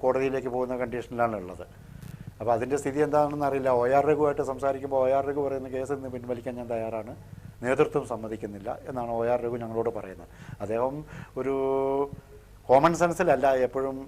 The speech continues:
മദ്യത്തിലും ഇതിലൊക്കെയാണ് ഉള്ളത്. അതുകൊണ്ട് ഓരോ സമയത്ത് ഓരോ ഇതാ പറയുന്നത്. ഞങ്ങൾ ഒന്ന് രണ്ട് പേര് വിളിച്ചു വെച്ചപ്പോൾ ഞാൻ പിൻവലിക്കാൻ തയ്യാറാണ്, നേതൃത്വം സമ്മതിക്കുന്നില്ല എന്നാണ് പറയുന്നത്. അപ്പോൾ ആ കേസൊക്കെ പെടുത്തി ഈ വികസന സെമിനാർ അലങ്കോലപ്പെടുത്തിയതിലുള്ള ഒരു വൈരാഗ്യമാണ് ഈ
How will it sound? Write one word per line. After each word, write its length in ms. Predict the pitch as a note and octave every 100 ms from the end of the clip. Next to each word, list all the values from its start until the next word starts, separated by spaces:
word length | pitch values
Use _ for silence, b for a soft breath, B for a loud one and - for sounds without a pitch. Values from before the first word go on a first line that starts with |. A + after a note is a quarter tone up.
| - C#3+
മദ്യത്തിലും 440 | B2+ C3+ C3+ C3+ C#3 - - -
ഇതിലൊക്കെയാണ് 460 | C3+ C3+ C#3+ C3 B2+
ഉള്ളത്. 200 | A#2+ B2
അതുകൊണ്ട് 280 | B2 A#2+ B2 B2+
ഓരോ 120 | C3+ C#3
സമയത്ത് 280 | C#3 C#3+ D3
ഓരോ 100 | D3 D#3
ഇതാ 100 | D3+
പറയുന്നത്. 340 | C#3 B2 G#2 F2+ B B B A2
ഞങ്ങൾ 140 | A#2+ C3+
ഒന്ന് 120 | C3+
രണ്ട് 140 | D3+ D#3
പേര് 120 | E3 D#3+
വിളിച്ചു 180 | D#3 E3
വെച്ചപ്പോൾ 260 | D#3+ D#3 E3
ഞാൻ 100 | F#3 G3 D#3+
പിൻവലിക്കാൻ 380 | D3+ D3 C#3+ C#3+
തയ്യാറാണ്, 300 | B2+ B2 B2+ B2
നേതൃത്വം 340 | B2 B2+ C3+ A#2+
സമ്മതിക്കുന്നില്ല 540 | A#2 A#2+ B2 A#2+ A#2 B2+
എന്നാണ് 220 | D3+ D#3 C#3
പറയുന്നത്. 340 | A2 G2 E2 F2 B B B B
അപ്പോൾ 140 | A#2+
ആ 40 | D#3 E3
കേസൊക്കെ 400 | E3 E3+ G3 F3+
പെടുത്തി 240 | E3+ E3 E3+
ഈ 40 | D#3
വികസന 300 | D3 D3 E3+ E3
സെമിനാർ 380 | E3 D#3+ D#3+ D#3
അലങ്കോലപ്പെടുത്തിയതിലുള്ള 1200 | C3+ C#3 D3 D#3 D#3 D#3 C3+ D3+ D3 C#3+ C3 C#3+ F#3+ - - - - - - - -
ഒരു 80 | C#3+ D3
വൈരാഗ്യമാണ് 680 | C#3 D3+ D3+ D#3 C3+ C3 F3 - - - - - -
ഈ 80 | D3+